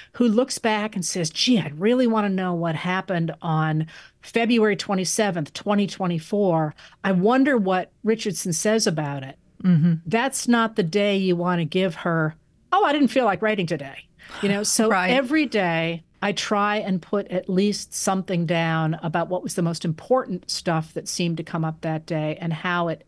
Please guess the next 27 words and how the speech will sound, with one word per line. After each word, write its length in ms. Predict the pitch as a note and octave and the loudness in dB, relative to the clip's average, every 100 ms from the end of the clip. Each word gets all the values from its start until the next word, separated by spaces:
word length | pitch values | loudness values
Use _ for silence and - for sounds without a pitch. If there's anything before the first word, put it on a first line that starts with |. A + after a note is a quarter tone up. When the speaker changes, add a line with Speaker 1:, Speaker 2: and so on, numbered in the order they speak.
| - | -6
Speaker 1:
echoed 520 | F3 E3+ F3+ E3+ D#3+ - - | -6 -4 -2 -2 -4 -10 -10
the 60 | F3+ | -4
past. 500 | B3+ A3 C3+ - - _ - - - - _ _ - | -2 -4 -6 -10 -14 _ -20 -20 -20 -20 _ _ -2
You 120 | A#3+ | 2
know, 80 | A#3 | 2
I 40 | G#3+ | 2
get, 160 | A3+ | 0
may-, 140 | A3+ A#3 | 0 0
guess 280 | A#3 G#3+ A3 | -2 -2 0
maybe 180 | G#3+ | 0
it's 120 | G#3 A3 | 0 -2
like 140 | F3 | 0
being 180 | G#3 G3 | 0 0
a 60 | |
runner 360 | F3+ F#3+ G3 E3 | 0 0 0 -2
or 60 | D#3 | -2
something. 500 | - D#3 D#3+ D3+ D#3+ | -2 -4 -4 -2 -2
You 100 | F3+ | 0
might 260 | G3 G3+ | -2 -2
take 340 | - F3+ D#3 - | -2 -4 -4 -2
easier 500 | B3 C#4+ C4 G3 E3+ | 2 2 2 2 0
days, 460 | D#3+ D#3+ D#3 D#3+ - | 0 -2 0 -2 -4
but 200 | E3+ G3+ | -4 -4
you 80 | |
really 420 | E3+ F#3 A#3 B3+ A#3 | -4 -2 0 0 -4
can't 440 | - G3+ F#3+ - _ - | -4 -4 -4 -8 _ -4
not 320 | E3 D#3+ | 0 0